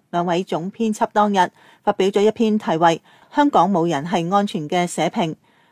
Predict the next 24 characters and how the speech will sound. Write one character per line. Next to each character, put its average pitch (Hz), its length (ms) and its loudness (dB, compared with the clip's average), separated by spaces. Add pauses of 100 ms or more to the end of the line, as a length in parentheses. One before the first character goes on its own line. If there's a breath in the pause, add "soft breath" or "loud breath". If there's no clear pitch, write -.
(120)
副 214 180 2
題 214 240 0
指 202 240 -2
港 190 240 0
府 196 300 -2 (140 soft breath)
會 190 160 0
進 208 180 0
一 220 60 0
步 175 260 0
襲 175 220 0
擊 226 200 0 (160)
任 190 160 -2
何 185 180 0
同 165 240 -6
中 226 200 -2
共 180 200 -4
煽 196 280 -4
露 175 160 -2
意 185 220 -4
見 185 200 -6
相 214 240 -2
左 175 180 -4
嘅 175 140 -6
人。 156 240 -6